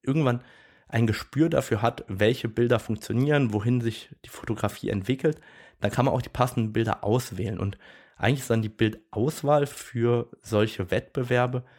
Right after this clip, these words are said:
mit das Entscheidende, dass man versteht, welches meiner Bilder funktioniert und welches Bild funktioniert nicht. Und das größte Problem, das wir Fotografen haben, und davon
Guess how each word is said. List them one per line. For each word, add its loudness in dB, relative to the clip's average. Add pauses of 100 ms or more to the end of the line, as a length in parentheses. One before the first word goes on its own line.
(480)
mit 0
das 0
Entscheidende, -2
dass -4
man -2
versteht, -4 (520)
welches 2
meiner 2
Bilder 0
funktioniert -2
und 2
welches -2
Bild -2
funktioniert -4
nicht. -2
Und -2 (540)
das -4
größte 2
Problem, -2
das -4
wir -2
Fotografen -4
haben, 2
und 0
davon -4